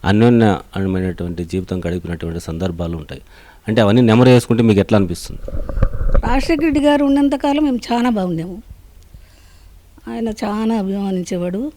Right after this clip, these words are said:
Speaker 2: తమ్ముడు అంటే చాలా ఇష్టము, చాలా బాగుండేవాళ్ళము.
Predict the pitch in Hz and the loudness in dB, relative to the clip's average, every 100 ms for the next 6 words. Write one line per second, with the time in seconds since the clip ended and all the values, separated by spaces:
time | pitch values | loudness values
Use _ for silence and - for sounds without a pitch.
0 | _ - - 202 196 202 196 196 - 185 | _ -20 -12 -10 -8 -8 -8 -10 -10 -8
1 | 190 185 - 208 214 _ - _ - - | -8 -10 -12 -12 -12 _ -20 _ -20 -20
2 | - _ - - - 196 202 180 170 165 | -20 _ -20 -20 -12 -8 -6 -6 -8 -8
3 | 170 165 | -10 -14